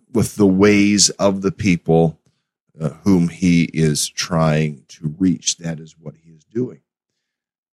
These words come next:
And he said in verse twenty-three, he says this, "I do all of this for the sake of the gospel that I might share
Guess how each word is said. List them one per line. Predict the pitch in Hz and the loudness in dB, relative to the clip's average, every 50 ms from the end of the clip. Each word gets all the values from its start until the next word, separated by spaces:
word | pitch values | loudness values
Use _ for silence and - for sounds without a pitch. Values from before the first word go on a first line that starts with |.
| _ _ _ _ _ _ _ _ _ _ _ _ _ - - - _ | _ _ _ _ _ _ _ _ _ _ _ _ _ -20 -20 -16 _
And | 117 127 | -4 -2
he | 120 | 0
said | - - 147 131 120 | 2 4 4 2 2
in | 110 101 | 2 2
verse | 107 110 - | 2 2 0
twenty-three, | - - 110 98 92 85 - - 101 90 80 73 - - _ _ _ _ _ _ _ _ _ _ _ _ _ _ _ _ _ _ _ _ _ _ | 0 -2 0 0 0 -2 -2 0 0 0 0 0 -4 -10 _ _ _ _ _ _ _ _ _ _ _ _ _ _ _ _ _ _ _ _ _ _
he | - 98 | -4 -2
says | - - 104 98 90 | 0 2 2 2 4
this, | 95 98 90 87 - - - | 4 4 4 2 2 0 0
"I | 98 101 104 107 110 113 117 | 0 2 2 2 2 2 0
do | 104 98 104 110 101 98 95 92 90 - - - | -2 -2 0 0 2 2 2 2 0 -2 -2 2
all | 98 104 107 117 123 131 139 139 135 131 | 2 4 6 6 6 6 4 4 4 2
of | 117 104 92 - | 2 0 -2 -2
this | 90 76 80 - - | -2 -2 0 -2 -4
for | - - - | -4 -6 -8
the | 82 82 | -8 -4
sake | 82 - - 98 92 90 - 98 | -4 -2 -2 0 -2 -2 -4 -8
of | 90 | -8
the | - 92 | -6 -4
gospel | 80 87 78 76 82 - - - - 85 82 82 76 | -4 -2 -4 -4 -4 -8 -10 -6 -2 -2 0 0 0
that | 73 73 71 | -2 -4 -4
I | 80 82 85 | -2 -2 -2
might | 85 80 78 82 - - - | -2 -2 -2 -2 -4 -6 -8
share | - - - 82 78 76 78 78 78 76 - | -16 -10 -6 -4 -4 -2 -2 -2 -2 -2 -4